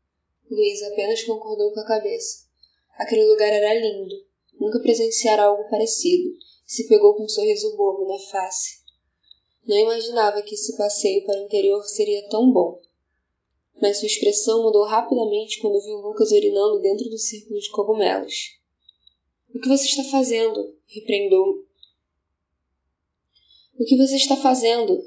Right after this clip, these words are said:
repreendeu o menino. "Calma, eu estava apertado." "Ah, bem melhor", respondeu Lucas, fechando o zíper. Ao se virar, encara o olhar de nojo do amigo. "Desculpa, a gente caminhou demais e bebi muita água. Desculpa."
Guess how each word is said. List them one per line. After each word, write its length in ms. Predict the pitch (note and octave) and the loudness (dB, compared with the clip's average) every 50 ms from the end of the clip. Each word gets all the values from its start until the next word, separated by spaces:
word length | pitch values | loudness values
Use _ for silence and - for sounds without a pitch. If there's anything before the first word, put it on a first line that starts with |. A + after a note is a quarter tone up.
| - _ _ _ | -10 _ _ _
repreendeu 560 | - G#3+ - G#3+ G3+ G3 G3+ G3+ G3+ F#3+ G3 | -6 -2 2 2 2 2 2 0 -2 -4 -4
o 40 | G3 | -6
menino. 480 | G3+ G3 G3 F#3 F3 F3+ F#3 F#3 - _ _ _ _ _ _ _ _ _ _ _ _ _ _ _ _ _ _ _ _ _ _ _ _ _ C4 | -8 -6 -6 -6 -6 -6 -8 -12 -16 _ _ _ _ _ _ _ _ _ _ _ _ _ _ _ _ _ _ _ _ _ _ _ _ _ _
"Calma, 340 | C4+ A3+ G#3+ G#3+ G#3 G3 G3 | 4 6 6 6 4 4 0
eu 40 | |
estava 280 | G3+ - - A3 G#3+ A3+ | -2 2 2 2 2 2
apertado." 680 | A3+ B3 A#3+ - - - G#3 G3 G3 G3 F#3+ F#3+ - - _ _ _ _ _ _ _ | 0 0 -2 -2 0 4 4 6 6 4 2 -2 -10 -18 _ _ _ _ _ _ _
"Ah, 220 | - G3+ F#3+ F#3 F#3 | 0 2 2 2 4
bem 220 | F#3 G3+ G#3+ A3 | 4 2 2 4
melhor", 380 | A3+ A3+ G#3 G3 F#3+ G3 F#3+ - - _ _ _ _ _ _ _ _ _ _ _ | 2 2 2 2 2 0 0 -4 -10 _ _ _ _ _ _ _ _ _ _ _
respondeu 500 | - A3 - G#3+ G#3+ G3+ G3+ G3 G3+ G3 F#3+ | -10 -10 -8 -6 -4 -4 0 2 0 0 2
Lucas, 360 | F#3+ G3+ A3 A3 B3 A3 - | 2 0 0 0 -2 -4 -4
fechando 380 | - G#3+ G#3 - G#3+ G#3 G#3 G#3 | -2 -4 -4 -4 -4 -6 -6 -8
o 40 | - | -8
zíper. 500 | - - F3 - - - - - - _ _ _ _ _ _ _ _ _ _ _ _ | -4 -2 -2 -2 -2 -6 -12 -18 -20 _ _ _ _ _ _ _ _ _ _ _ _
Ao 120 | - E3 F#3+ | 6 6 6
se 220 | G3 - G#3+ G#3 | 6 2 -4 -4
virar, 520 | G#3 G#3+ G3+ G3 F#3+ G3 G#3+ A#3+ - - _ _ | -2 0 2 2 2 0 -2 -4 -8 -14 _ _
encara 480 | - G#3 G#3 G#3 G#3+ G#3 G3 G3+ G#3 | -10 -10 -8 -2 2 4 4 4 4
o 80 | G#3 G#3 | 2 2
olhar 300 | G3+ G3 G3+ G3 G#3+ G#3 | 4 4 4 2 2 0
de 100 | G#3+ A3 | -4 -4
nojo 360 | A3+ G#3+ G3+ F#3+ G3+ G3+ G3+ | -4 -4 -4 -4 -6 -6 -4
do 100 | G3 G3 | -2 -2
amigo. 420 | G3+ G3 F3+ E3+ - - - - - _ _ _ _ _ _ _ _ _ _ _ | 0 0 0 0 0 -4 -6 -12 -18 _ _ _ _ _ _ _ _ _ _ _
"Desculpa, 640 | A#3+ G3+ G#3+ - - - - G3+ F#3+ F3+ F#3 G3 G3 | -12 -6 -2 -2 -2 -2 0 0 0 0 2 0 0
a 60 | G3+ | 0
gente 260 | G#3 G#3+ G3+ - - | 0 -4 -6 -8 -6
caminhou 340 | A#3 A3 G#3 G#3 G#3 G3+ G3+ | -6 -6 -4 -2 -2 -2 0
demais 440 | G3+ G#3+ G#3 G3 F#3 F#3+ G#3 G#3 G3+ | 0 0 -2 0 0 0 0 0 0
e 60 | G3 | 0
bebi 320 | F#3+ F#3+ F#3 G3+ G3 G3 | 0 0 0 -2 -6 -8
muita 220 | - - - B3+ B3 | -10 -6 0 2 4
água. 440 | A3+ G3 F#3 F#3 F#3 - - C3+ | 4 4 4 2 0 -2 -4 -4
Desculpa." 640 | - G#3 G#3+ - - - - - - - - E2+ - | -4 -4 -4 -4 -2 0 0 0 0 0 -2 -4 -4